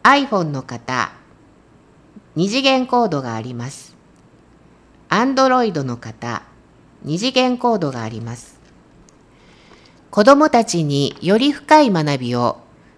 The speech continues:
土山小学校のプログラミング教室。土山小学校では、地域とともに進めているコミュニティスクールの中で、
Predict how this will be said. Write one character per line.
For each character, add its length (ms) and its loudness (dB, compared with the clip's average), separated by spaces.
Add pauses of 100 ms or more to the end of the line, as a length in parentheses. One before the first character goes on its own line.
(160)
土 260 -4
山 260 4
小 240 6
学 260 2
校 220 0
の 340 -4 (180)
プ 120 0
ロ 120 6
グ 100 4
ラ 140 6
ミ 160 2
ン 80 0
グ 140 0
教 240 2
室。 400 -8 (1040)
土 260 -6
山 260 6
小 220 6
学 240 4
校 160 0
で 140 -2
は、 320 0 (240)
地 240 2
域 160 -4
と 140 0
と 140 -2
も 140 0
に 140 -2
進 220 -4
め 100 0
て 160 -2
い 120 -2
る 260 -2 (320)
コ 140 -4
ミ 120 2
ュ 40 2
ニ 120 0
テ 120 -6
ィ 160 -2
ス 140 -8
ク 80 -4
ー 100 0
ル 140 -2
の 120 -4
中 280 -6
で、 240 -4